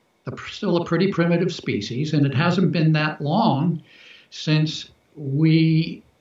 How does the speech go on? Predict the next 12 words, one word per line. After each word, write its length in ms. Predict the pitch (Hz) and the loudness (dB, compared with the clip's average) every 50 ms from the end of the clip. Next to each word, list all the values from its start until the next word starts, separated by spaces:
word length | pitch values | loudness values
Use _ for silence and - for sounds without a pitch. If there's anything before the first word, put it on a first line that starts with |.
| _ _ _ - - - - - - - - - - _ _ _ - _ _ - | _ _ _ -20 -20 -20 -20 -20 -20 -20 -20 -20 -20 _ _ _ -20 _ _ -4
were 520 | 175 139 156 170 175 170 165 165 170 165 175 | 0 2 4 4 6 4 4 4 0 0 -2
a 80 | 170 | -4
species 640 | - - - 190 196 202 202 - 196 196 185 175 - | -8 -6 -2 0 2 2 2 4 4 2 2 2 0
that 140 | 180 147 123 | -4 -4 -4
had 480 | - - - 185 190 190 185 180 170 | -6 -4 -2 0 0 0 0 -2 -4
to 760 | - - - 185 180 170 165 160 165 160 175 175 - - - _ - 135 123 | -6 -6 0 4 4 4 6 6 4 2 2 0 -4 -8 -14 _ -10 -6 -2
do 460 | 127 143 165 165 160 147 - - - _ _ - | 2 4 6 6 6 4 2 -2 -10 _ _ -2
everything 640 | 214 233 233 220 220 233 233 233 - - 202 196 190 | 0 0 0 2 4 4 4 4 4 4 4 2 2
it 160 | 196 - - | 2 -2 -6
could, 320 | - 165 156 127 110 104 | -6 -4 -4 -2 -4 -6
had 400 | 107 110 123 160 160 170 160 151 | -8 -6 -4 -2 -2 -2 -2 -4
to 480 | - - - 156 151 151 - - - | -6 -4 -2 0 2 2 0 0 -4